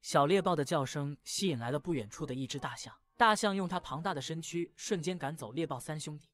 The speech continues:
小猎豹们这才逃过一劫。随后天空乌云密布，这是雨水到来的前兆。西塔像往常一样展开了狩猎任务。不得不说，每一次观看猎豹狩猎都是一种速度与激情的享受，但是西塔还没有意识到，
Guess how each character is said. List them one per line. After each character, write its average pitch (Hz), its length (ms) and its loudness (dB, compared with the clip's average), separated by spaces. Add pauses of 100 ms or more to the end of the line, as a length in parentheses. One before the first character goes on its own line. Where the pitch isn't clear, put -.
(160)
小 139 220 6
猎 185 140 8
豹 170 140 6
们 135 160 2
这 151 160 2
才 139 160 -4
逃 120 200 -4
过 139 120 -2
一 143 100 0
劫。 - 200 -12 (320)
随 - 180 2
后 185 180 4
天 185 220 0
空 196 180 0
乌 202 120 2
云 160 120 2
密 165 160 0
布， - 220 -12 (160)
这 247 140 6
是 196 160 4
雨 175 120 2
水 127 220 0
到 151 160 2
来 120 100 0
的 127 80 -2
前 104 240 -8
兆。 - 220 -10 (180)
西 - 240 2
塔 123 200 0
像 165 180 2
往 104 140 -2
常 123 220 -4
一 120 80 -2
样 113 220 -8 (160)
展 131 220 0
开 190 140 0
了 180 100 2
狩 202 160 2
猎 170 140 2
任 160 180 -2
务。 - 100 -16 (160)
不 240 160 4
得 202 100 8
不 196 100 4
说， 202 200 2
每 131 160 0
一 131 100 -4
次 - 160 -4
观 165 160 0
看 160 180 -4
猎 170 120 2
豹 135 120 -2
狩 127 200 -6
猎 123 200 -12 (200)
都 247 140 10
是 247 140 4
一 233 60 4
种 143 180 0
速 240 220 0
度 165 140 0
与 113 100 -2
激 196 160 -4
情 143 160 -4
的 151 80 -2
享 - 200 -8
受， - 220 -10 (200)
但 190 120 6
是 170 80 2
西 233 220 2
塔 120 160 -2
还 - 160 -4
没 147 100 0
有 147 80 2
意 139 140 0
识 117 140 -4
到， - 200 -18